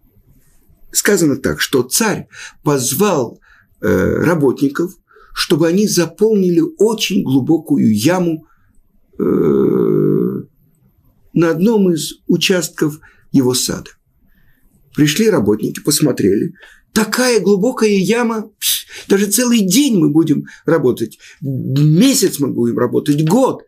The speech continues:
мы не сумеем её заполнить. Но более мудрые работники сказали: «Нам ведь царь платит плату за то, что мы будем работать. А насколько мы заполним или не заполним эту яму, это уже не наша забота».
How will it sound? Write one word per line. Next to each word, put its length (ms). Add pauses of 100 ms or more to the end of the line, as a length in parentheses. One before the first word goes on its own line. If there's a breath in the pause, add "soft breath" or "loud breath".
(140)
мы 100
не 80
сумеем 340
её 140
заполнить. 600 (320)
Но 140
более 300
мудрые 480
работники 520
сказали: 560 (360 soft breath)
«Нам 200
ведь 220
царь 360
платит 520
плату 500 (300 loud breath)
за 140
то, 160
что 240
мы 340 (240)
будем 340
работать. 680 (440)
А 540
насколько 560
мы 100
заполним 640 (240 loud breath)
или 140
не 260
заполним 560
эту 200
яму, 460 (420)
это 240
уже 600
не 120
наша 340
забота». 460